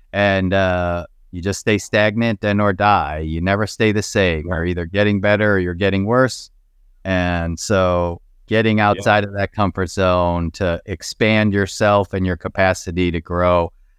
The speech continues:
Speaker 1: I think that's such a great tip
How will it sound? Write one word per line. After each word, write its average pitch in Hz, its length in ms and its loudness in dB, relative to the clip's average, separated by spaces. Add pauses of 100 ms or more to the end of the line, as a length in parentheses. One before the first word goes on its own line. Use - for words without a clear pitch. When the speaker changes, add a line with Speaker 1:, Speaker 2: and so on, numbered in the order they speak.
(120)
Speaker 1:
I 90 80 -2
think 90 240 0
that's 90 220 -2
such - 260 -2
a 87 320 0 (100)
great 98 800 -2 (520)
tip 110 320 0